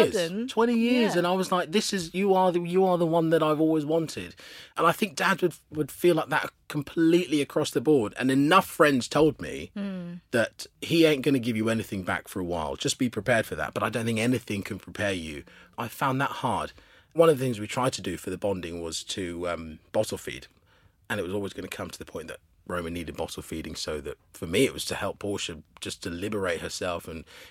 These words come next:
Speaker 1: didn't have to go everywhere with Roman.
Speaker 2: Mm.
Speaker 1: But as everybody knows, that is not easy either.
Speaker 2: But I don't think it's something that people talk about.
Speaker 1: No.
Speaker 2: Because we had it, and I can remember feeling like,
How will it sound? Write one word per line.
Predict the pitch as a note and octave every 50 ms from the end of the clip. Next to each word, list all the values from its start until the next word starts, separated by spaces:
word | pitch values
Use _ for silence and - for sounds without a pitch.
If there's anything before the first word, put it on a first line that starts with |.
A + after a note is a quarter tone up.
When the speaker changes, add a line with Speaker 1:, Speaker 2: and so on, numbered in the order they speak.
| _ -
Speaker 1:
didn't | A2 G#2 G#2 G2+
have | A2+ A#2 - -
to | - G#2+
go | G#2 G2 F2+
everywhere | F#2 G2+ F#2+ - F2+ F2 F2 D#2+ D2+ D2
with | - - -
Roman. | F2 F2+ F2 E2+ D#2+ -
Speaker 2:
Mm. | A3 A3 G#3+ G3+ F#3 F3 - - - - - - _ _ _
Speaker 1:
But | - G#2+ G#2+ - - _ _ _
as | - G2+ G#2+ G2 G#2
everybody | G2+ G2+ G#2 G2 A2 G#2+
knows, | G#2+ A2 A2 A2+ A2+ G#2+
that | - A2+ A#2 B2 - _ _
is | - B2+ A#2 - -
not | A#2+ A2+ A2+ B2+ B2 A#2+
easy | B2+ B2+ B2+ A#2+ G#2+ A#2 A2+
either. | A2 A#2+ B2+ B2 - - - - -
Speaker 2:
But | D#4 C#4+
I | D#4 E4+
don't | - - E4 E4 E4 C4+
think | - D#4 C#4
it's | D4+ C#4+ -
something | D4 D4 C4+
that | C4+ C4
people | - C4+ A3 B3+ C4
talk | - - D4 E4 E4
about. | - - G#3 F#3 E3 D#3 D#3 - -
Speaker 1:
No. | G3+ G3 F#3 F#3+ G3 F#2 -
Speaker 2:
Because | - C4+ C4 -
we | A#3 C4+ D#4+ E4+ F4
had | - D4+ C4 G#3+ F3+ -
it, | E3+ E3 E3 E3 - - -
and | - G#3 G#3 G#3
I | G3+ G#3
can | - - A#3+
remember | B3 B3 A3+ A3
feeling | - - A3+ G#3+ G3 G3
like, | F#3+ F#3 - -